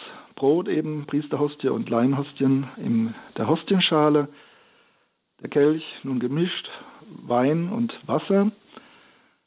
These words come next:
das Messbuch und dann, ähm, kommt also die, kommen die Gebete des Priesters. Ähm,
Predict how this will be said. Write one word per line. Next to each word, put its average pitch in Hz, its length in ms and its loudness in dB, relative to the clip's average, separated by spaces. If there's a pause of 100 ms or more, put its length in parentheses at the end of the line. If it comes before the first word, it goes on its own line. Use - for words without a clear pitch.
(180)
das - 160 -10
Messbuch 165 460 2 (1080)
und 139 340 0
dann, 127 380 2
ähm, 123 560 0 (220)
kommt 139 260 0 (180)
also 117 160 -8
die, 113 280 -4 (300)
kommen 165 200 4
die 131 80 4
Gebete 135 400 4
des 120 180 -4
Priesters. 147 540 0 (1000)
Ähm, 131 500 2